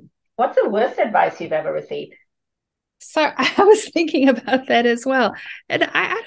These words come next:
Speaker 2: don't know if I've had terrible advice. I can't think of a time that someone's given me really terrible advice. The only thing that I can say is every now and again, I've had ideas or I've had vis-,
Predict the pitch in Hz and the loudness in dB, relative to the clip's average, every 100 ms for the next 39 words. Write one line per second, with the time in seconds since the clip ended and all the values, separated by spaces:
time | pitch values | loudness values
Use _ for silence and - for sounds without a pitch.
0 | - 466 311 302 359 330 262 240 208 214 | -4 2 4 6 4 2 -4 -4 -6 -4
1 | 196 - - 185 202 165 127 165 180 160 | -4 -6 -4 0 0 -2 -6 -6 -8 -8
2 | 131 - 202 240 240 466 - - 240 240 | -6 -6 -4 -6 -4 -6 -4 2 2 4
3 | 190 185 185 175 180 170 175 180 175 175 | 0 0 -2 0 0 -2 -4 -4 -4 -4
4 | 180 170 160 156 160 - - - 202 220 | -2 0 0 0 -2 -10 -18 -4 0 2
5 | 226 214 185 180 - 202 196 185 165 160 | 4 2 0 -6 -8 0 2 2 0 -2
6 | 160 - - - - - - - - - | -4 -10 -12 -14 -16 -18 -20 -14 -6 0
7 | 381 539 349 285 247 254 254 214 220 233 | 4 4 6 6 6 4 2 2 2 2
8 | 214 202 202 226 294 233 214 214 202 196 | 2 0 2 0 2 2 0 -2 -6 -4
9 | 196 190 180 180 185 180 180 - 202 190 | -2 -2 -2 -4 -6 -6 -6 -4 0 0
10 | 170 180 175 202 208 196 180 156 147 123 | 0 0 2 2 4 2 0 -6 -6 -8
11 | 165 170 - 180 175 160 160 233 240 214 | -10 -8 -2 0 0 -2 2 4 4 2